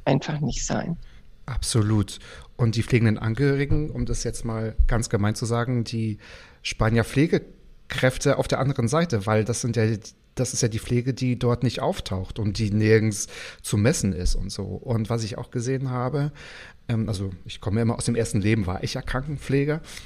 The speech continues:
Speaker 2: oder bin es wahrscheinlich immer noch, man bleibt es ja. Nicht jeder kann ja auch pflegen, weil nicht jeder, der automatisch Sohn oder Tochter ist, ist nicht gleich,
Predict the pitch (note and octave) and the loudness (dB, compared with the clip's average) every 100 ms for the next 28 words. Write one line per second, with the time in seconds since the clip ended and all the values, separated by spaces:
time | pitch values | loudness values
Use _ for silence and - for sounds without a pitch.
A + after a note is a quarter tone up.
0 | - - G2+ - G#2+ - G2+ G#2 F2+ - | -16 -8 -8 0 0 2 0 0 0 0
1 | A#2+ B2+ G#2 F#2 G2 - C3 C3+ C#3 C#3 | 0 2 2 2 0 -2 -4 -2 -4 -6
2 | - - - - - - - - - - | -16 -20 -20 -20 -20 -20 -20 -20 -12 0
3 | A#2 - - G2+ A#2 C3 B2 - - D#3+ | 0 0 -2 4 4 6 2 -2 -6 -2
4 | F#3+ D3 - B2 - G#2 A2+ G2+ F#2+ G2+ | 0 0 0 -4 -4 0 2 2 -2 -2
5 | B2+ A#2+ - D#3 F3+ C3+ C3+ A2+ A2+ - | -2 -2 2 2 4 0 0 0 0 0
6 | - C#3 D3+ A2+ G#2 B2+ - B2 A#2+ C#3 | -2 0 0 0 0 -4 -2 -2 0 -2
7 | - - - - - - G4 D3 - C3+ | -8 -14 -14 -14 -18 -10 -6 -4 -4 -4
8 | - C3+ C3 C3+ - - | -4 -2 0 -2 -6 -12